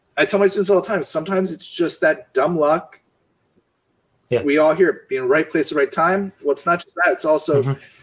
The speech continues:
Speaker 1: then having those tools and, and the information to move forward with it. So, but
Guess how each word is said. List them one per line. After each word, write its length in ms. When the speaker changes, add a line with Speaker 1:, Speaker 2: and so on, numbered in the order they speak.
Speaker 1:
then 160
having 340
those 240
tools 360
and, 320
and 120
the 80
information 540
to 240
move 180
forward 380
with 160
it. 140
So, 380
but 280